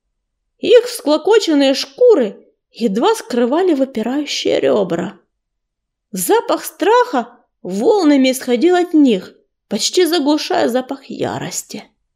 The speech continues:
Было ясно, что они терпят жестокий голод.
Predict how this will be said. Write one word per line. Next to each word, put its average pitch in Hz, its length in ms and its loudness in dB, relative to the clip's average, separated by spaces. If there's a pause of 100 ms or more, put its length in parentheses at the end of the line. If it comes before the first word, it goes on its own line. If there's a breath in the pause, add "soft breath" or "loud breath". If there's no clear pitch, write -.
(1080)
Было 311 260 2
ясно, 381 480 0
что 269 200 -2
они 254 180 2
терпят 277 460 -2
жестокий 294 520 -4
голод. 233 680 -2